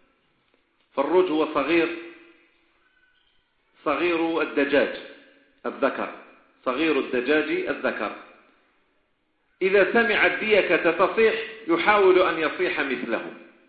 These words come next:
أو قالوا إن أبا عب-، أبا سلمة بن عبد الرحمن كان لم يبلغ الحلم بعد، فكان يسأل عن هذه المسائل وهو لم يدركها بعد،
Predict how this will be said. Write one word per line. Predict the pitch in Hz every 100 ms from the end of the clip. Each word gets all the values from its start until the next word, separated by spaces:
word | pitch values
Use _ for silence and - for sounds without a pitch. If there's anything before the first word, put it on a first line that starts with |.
| _ _ _ _ _ _ _ _ _ _ _ _ _ _ -
أو | 208 247
قالوا | 247 220 196 196 247 208
إن | 202
أبا | 196 185 180
عب-، | 156 160
أبا | 151 175 160
سلمة | - 190 160 143 151
بن | 147
عبد | 151 160
الرحمن | 143 131 151 175 151 - - - - _ _
كان | 220 233
لم | 220 190 180 196
يبلغ | 180 202 190
الحلم | 170 139 190 185 156 139
بعد، | 156 156 170 208 - - - - -
فكان | 202 214 220 196 185
يسأل | 185 185 196 185 175 196 - - - - -
عن | 170
هذه | 160 196 180 165 170
المسائل | 170 147 180 185 165 170 170 -
وهو | 165 180 180
لم | 170 156
يدركها | 156 185 165 151 143
بعد، | 139 160 202